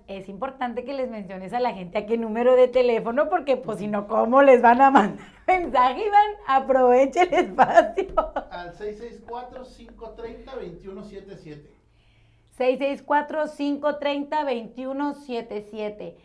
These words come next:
Speaker 1: Ese es el número al que ahorita se pudieran contactar para poder saber qué menú tienen disponible para ustedes y los puedan atender a domicilio. Eh, ¿y en qué página de Facebook o de Instagram, Iván?
Speaker 2: Nos encuentran como Leyendas, Hamburguesas y Rock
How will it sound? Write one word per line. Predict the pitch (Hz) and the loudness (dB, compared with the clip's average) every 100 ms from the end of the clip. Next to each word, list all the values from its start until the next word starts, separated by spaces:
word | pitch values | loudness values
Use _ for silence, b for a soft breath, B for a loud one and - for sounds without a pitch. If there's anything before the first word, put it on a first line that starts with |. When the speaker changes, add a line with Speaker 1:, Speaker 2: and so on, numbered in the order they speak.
| b b b | b b b
Speaker 1:
Ese | 254 277 277 | -4 -2 -2
es | 302 | -6
el | 302 | -2
número | 294 302 | -2 -2
al | 302 277 | -4 -6
que | |
ahorita | 220 226 - 285 | -8 -8 -8 -8
se | 277 | -8
pudieran | 240 233 233 247 | -10 -8 -8 -6
contactar | 269 254 254 - 285 294 285 | -8 -8 -10 -8 -6 -6 -4
para | 233 226 220 | -4 -4 -6
poder | 214 220 233 233 226 - - - | -8 -6 -6 -8 -12 -18 -12 -4
saber | 269 269 262 | -2 -2 -4
qué | 277 | -4
menú | 277 277 277 | -4 -4 -6
tienen | 294 285 285 | -6 -6 -6
disponible | 294 247 233 233 254 | -6 -8 -6 -6 -4
para | 269 247 | -4 -6
ustedes | 240 254 277 - | -8 -8 -8 -8
y | |
los | 262 240 | -6 -6
puedan | - 220 220 | -4 -2 -2
atender | 240 240 208 196 | -4 -8 -8 -6
a | 196 | -6
domicilio. | 196 202 233 226 180 - b b b b - | -8 -14 -12 -10 -10 -14 b b b b -12
Eh, | 269 269 269 | -6 -6 -6
¿y | 269 262 | -4 -4
en | 254 | -4
qué | 277 | -6
página | 285 302 294 311 320 330 320 - | -4 -6 -6 -10 -10 -8 -10 -14
de | 214 196 262 254 | -12 -6 -4 -6
Facebook | - 277 294 294 240 | -6 -6 -6 -10 -8
o | 247 | -6
de | 233 | -6
Instagram, | 233 247 - 214 208 185 | -6 -10 -12 -12 -12 -12
Iván? | 185 175 _ _ _ _ | -16 -20 _ _ _ _
Speaker 2:
Nos | 185 | -20
encuentran | 208 208 226 269 269 | -18 -18 -20 -20 -20
como | 254 196 | -18 -16
Leyendas, | 180 180 208 240 269 | -14 -10 -10 -10 -14
Hamburguesas | 233 196 175 202 220 220 | -18 -18 -18 -18 -20 -20
y | 196 | -20
Rock | - - - | -18 -18 -20